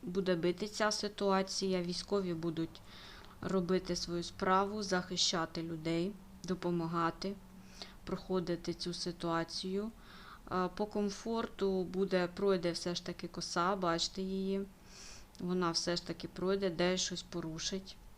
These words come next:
Але надалі в-, буде налагоджуватися ця ситуація, місто буде цілим. Що це за коса? Робота.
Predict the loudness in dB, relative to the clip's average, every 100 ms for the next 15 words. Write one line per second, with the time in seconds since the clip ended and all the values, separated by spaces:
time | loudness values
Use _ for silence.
0 | -18 -18 -16 -16 -2 2 4 6 6 4
1 | 4 6 6 4 0 -2 -4 -4 -4 -2
2 | 2 4 4 4 2 0 -2 -2 -2 -2
3 | -2 0 0 2 0 0 -2 -4 -4 -4
4 | -2 -2 0 -2 -2 -4 -2 -2 -4 -4
5 | -6 -6 -6 -4 -6 -6 -6 -6 -4 -4
6 | -6 -10 -8 -8 -8 -12 -18 -18 -18 -18
7 | -20 -18 -18 -16 -18 -18 -18 -10 -6 -6
8 | -4 -4 -4 -6 -8